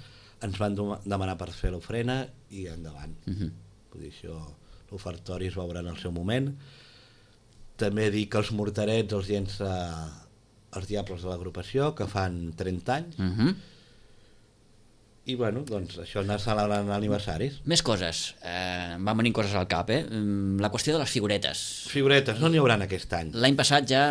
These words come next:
Speaker 1: L'any passat vam
Speaker 2: mm,
Speaker 1: tenir un
Speaker 2: va haver
Speaker 1: molt
Speaker 2: el, el
Speaker 1: problema.
Speaker 2: problema.
Speaker 1: És, no és un problema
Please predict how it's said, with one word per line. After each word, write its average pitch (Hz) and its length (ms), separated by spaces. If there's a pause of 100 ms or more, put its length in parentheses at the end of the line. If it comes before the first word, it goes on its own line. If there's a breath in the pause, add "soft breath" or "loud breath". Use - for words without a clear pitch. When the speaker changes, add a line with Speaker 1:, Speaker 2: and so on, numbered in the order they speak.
Speaker 1:
L'any 120 240
passat 151 220
vam 156 160
Speaker 2:
mm, - 80
Speaker 1:
tenir 131 180
un 123 80
Speaker 2:
va 120 80
haver 120 160
Speaker 1:
molt 123 80 (140)
Speaker 2:
el, 131 80
el 131 80
Speaker 1:
problema. 123 400
Speaker 2:
problema. - 840
Speaker 1:
És, 135 180
no 151 140
és 170 100
un 170 140
problema 120 400